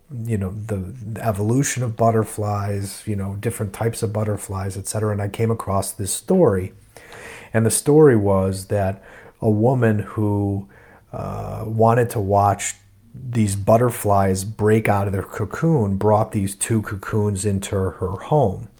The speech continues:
And she had set them up on a table by a window. And, you know, eventually after, I don't know how long of ob-, observing them, one of them started to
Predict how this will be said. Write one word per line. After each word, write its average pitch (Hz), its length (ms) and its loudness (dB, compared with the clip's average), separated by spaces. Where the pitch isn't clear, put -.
And 104 460 0
she - 180 -2
had 98 120 2
set - 320 4
them 104 160 2
up 101 160 2
on 98 100 2
a 95 60 0
table 107 480 0
by 98 180 -2
a 95 80 -2
window. 107 560 2
And, 98 220 -2
you 110 100 0
know, 104 100 2
eventually 101 600 0
after, 95 500 0
I 104 80 -4
don't 101 160 -2
know 95 160 -2
how 104 200 0
long 101 340 0
of 98 140 -4
ob-, 101 260 -6
observing 110 600 0
them, 98 200 0
one 113 160 2
of 110 120 0
them 98 180 -4
started 104 480 0
to 95 260 -6